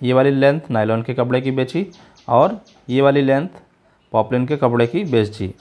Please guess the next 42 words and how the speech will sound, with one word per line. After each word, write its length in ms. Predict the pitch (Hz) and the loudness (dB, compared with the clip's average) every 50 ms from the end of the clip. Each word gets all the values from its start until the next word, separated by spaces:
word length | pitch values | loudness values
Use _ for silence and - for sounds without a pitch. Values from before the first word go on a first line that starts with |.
| - | -8
How 200 | - - 127 147 175 180 165 | -2 2 4 4 4 2 2
much 220 | 147 147 143 - - - | 0 0 -2 -2 -6 -6
cloth 360 | - 117 113 113 123 123 - - _ _ _ _ _ _ _ - | -2 0 0 0 0 -2 -6 -14 _ _ _ _ _ _ _ -6
in 140 | 131 139 135 139 | -6 -4 -2 0
total 280 | 120 117 123 131 131 127 | 0 0 0 0 -2 0
did 240 | 123 113 110 113 123 120 | 0 0 0 -2 -2 -4
he 120 | - 110 107 104 104 - | -6 -6 -6 -6 -6 -4
sell? 220 | 151 120 98 92 - - - - | -2 -2 -2 -4 -8 -12 -10 -6
तो 100 | 127 135 | -4 -4
उसने 180 | 131 - - | -4 -4 -6
कितना 340 | 165 - 139 131 131 151 160 | -4 -2 -4 -2 0 2 0
टोटल 320 | 147 - 135 131 139 139 | 2 2 0 0 0 0
कपड़ा 280 | 135 139 131 135 135 135 | 0 0 0 2 2 2
बेचा, 260 | 127 127 123 120 127 | 2 0 0 0 0
आपको 200 | 120 117 - 151 | 0 0 -2 -2
बताना 360 | 123 120 117 120 113 113 120 | -4 -2 -2 -2 -2 0 -2
है। 60 | 127 131 | -2 -2
तो 140 | 131 127 | -2 -2
हमें 180 | 127 123 123 123 | -2 -2 -2 -2
क्या 120 | 131 127 | -2 -2
करना 180 | 117 123 120 117 | -2 -2 0 0
है, 60 | 117 | 0
इसमें 260 | 113 - - 139 185 233 - - - - - _ _ _ - | -2 -2 -4 -4 -6 -6 -8 -14 -20 -20 -20 _ _ _ 0
ऐड 240 | - 135 139 127 - | 2 2 2 2 2
करना 220 | 110 104 104 98 | 0 0 0 0
है, 60 | 98 | -2
तो 200 | 95 - - - - - | -2 -4 -6 -10 -4 0
ऐड 180 | 131 131 139 139 | 2 2 2 2
करने 240 | 143 143 143 139 139 | 0 0 0 0 0
के 60 | 143 | 0
लिए 120 | 139 139 | 0 0
मीटर 340 | 131 117 113 117 123 131 127 | 0 0 0 -2 -2 -2 -2
के 60 | 131 | -2
नीचे 220 | 131 127 123 - 131 | -2 -4 -2 -2 -2
मीटर, 320 | 117 107 107 107 131 135 | -2 -2 -2 -4 -4 -6
सेंटीमीटर 840 | 139 - 127 117 113 120 117 113 110 113 - - _ _ _ - - | -6 -4 -6 -6 -4 -4 -4 -4 -4 -6 -12 -20 _ _ _ -16 -8
के 80 | 131 117 | -6 -4
नीचे 280 | 113 110 104 - 156 175 | -4 -4 -4 -4 -6 -4
सेंटीमीटर। 560 | - 143 120 104 104 95 95 92 - 92 - - - - - - _ _ _ - | -2 -4 -4 -2 -2 -2 -4 -4 -4 -6 -8 -10 -14 -20 -20 -20 _ _ _ -8
तो 60 | 113 | -4
सबसे 260 | - 139 - - 151 | -2 -2 0 0 2
पहले 260 | 139 143 139 139 160 | 2 2 2 2 2